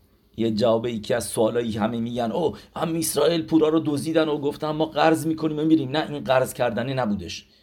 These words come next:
پیروشای خیلی زیادی هستش. یکیشو مثلاً حرف موسافی میگه، میگه، میگه: «ما که اومدن توی خونه، اه، گفتن که ما پولو می‌خوایم، به ما بده، ز-، جواهرات اینا.» گفتم، طرف گفت: «ما نداریم.»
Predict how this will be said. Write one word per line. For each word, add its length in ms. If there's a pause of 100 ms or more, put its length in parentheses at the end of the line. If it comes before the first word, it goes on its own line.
(680)
پیروشای 400
خیلی 400
زیادی 380
هستش. 600
یکیشو 320
مثلاً 300
حرف 260
موسافی 400
میگه، 240 (180)
میگه، 320 (240)
میگه: 200
«ما 200
که 140
اومدن 480 (880)
توی 220
خونه، 420 (280)
اه، 260
گفتن 420
که 80
ما 180
پولو 280
می‌خوایم، 360
به 100
ما 140
بده، 460
ز-، 160
جواهرات 540
اینا.» 140
گفتم، 220
طرف 380
گفت: 100
«ما 140
نداریم.» 580